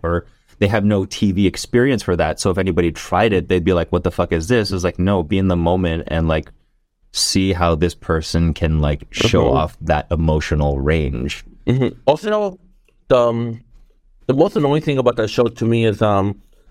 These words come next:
Speaker 2: a lot of people might consider themselves, like, a fan of drag, but they don't actually go and, like, follow, like, the queen's work past the show.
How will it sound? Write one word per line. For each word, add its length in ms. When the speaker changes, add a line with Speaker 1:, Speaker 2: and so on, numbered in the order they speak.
Speaker 2:
a 40
lot 120
of 100
people 640
might 300
consider 280
themselves, 320
like, 80
a 20
fan 180
of 140
drag, 460
but 220
they 80
don't 200
actually 300
go 340
and, 200
like, 340
follow, 340
like, 240
the 120
queen's 400
work 420
past 300
the 80
show. 540